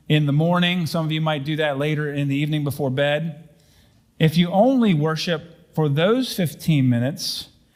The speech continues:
then you're going to miss the intent of God for your life. If you head out the door on Monday morning for work or school, and you don't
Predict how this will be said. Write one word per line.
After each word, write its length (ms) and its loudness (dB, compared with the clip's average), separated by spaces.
then 220 2
you're 120 0
going 280 -4
to 120 -4
miss 320 -2
the 400 -2
intent 440 -2
of 140 -4
God 300 -4
for 120 -10
your 140 -2
life. 500 -6
If 140 4
you 100 4
head 180 4
out 180 0
the 80 -4
door 560 0
on 200 -2
Monday 340 -2
morning 760 -2
for 140 0
work 480 0
or 160 2
school, 580 -4
and 480 2
you 120 4
don't 440 0